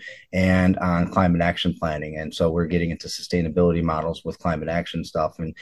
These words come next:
really trying to change the world, both through municipal broadband and climate action initiatives,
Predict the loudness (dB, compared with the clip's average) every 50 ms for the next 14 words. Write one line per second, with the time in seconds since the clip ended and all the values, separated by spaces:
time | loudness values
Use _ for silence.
0 | -18 -20 -6 _ 2 4 4 4 4 4 2 4 4 4 2 2 0 0 2 2
1 | 2 4 4 4 4 4 4 8 8 8 8 8 8 6 6 6 6 4 2 0
2 | 2 4 4 6 6 4 4 6 6 4 2 2 0 2 2 4 4 6 6 6
3 | 6 6 6 6 8 6 6 4 2 0 -2 0 0 -2 -2 -4 -4 -2 0 0
4 | 0 2 0 0 0 0 -2 -2 0 0 0 0 0 -2 -2 -2 -2 -4 -6 -8